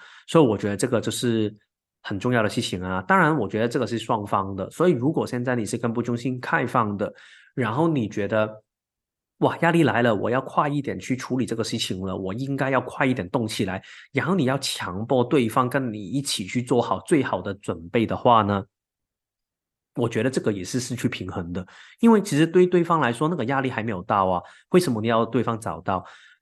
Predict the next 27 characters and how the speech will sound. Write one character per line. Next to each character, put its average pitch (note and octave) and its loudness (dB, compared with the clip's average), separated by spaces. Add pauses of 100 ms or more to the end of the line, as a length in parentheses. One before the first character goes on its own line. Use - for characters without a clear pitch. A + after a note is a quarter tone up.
回 C#3+ 6
到 G3 10
一 G3+ 8
个 C#3 8
刚 D3+ 2
才 C#3 0
我 A2+ 4
们 G#2+ -4
说 B2 4
我 A2 0
们 G2+ -6
要 A2 -2
坐 A#2+ -2
飞 A#2+ 0
机 A#2+ -4
那 A2+ -2
个 G#2 -4
例 G#2+ -2
子 G#2+ -8
嘛， F2 -6
所 A#3+ 6
以 G#3 8
如 C#3+ 2
果 A2 2
那 D#3+ 0
个 B2 0
人 G2 -4